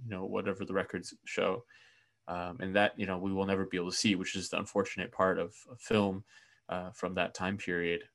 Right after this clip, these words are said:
Uh, you know, now, well, at least we're able to see a, a good portion of it, which I believe he spent,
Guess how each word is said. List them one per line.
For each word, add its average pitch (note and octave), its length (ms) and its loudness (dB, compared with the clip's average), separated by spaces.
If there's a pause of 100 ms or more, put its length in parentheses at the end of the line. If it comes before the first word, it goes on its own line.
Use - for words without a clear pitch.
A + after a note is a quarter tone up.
(100)
Uh, F2 320 -6
you A#2 160 -12
know, G#2 100 -10
now, G2 440 2 (500)
well, G#2+ 120 6
at G#2+ 60 6
least A2 180 4
we're A2 140 8
able G#2 200 4
to - 160 -4
see G2+ 300 4
a, F#2+ 380 0
a G#2+ 40 -2
good A2 220 2
portion G#2 340 4
of F2 120 -6
it, - 180 0
which - 260 -4
I F2 60 4
believe F#2+ 240 0
he G#2 80 -2
spent, F#2 360 0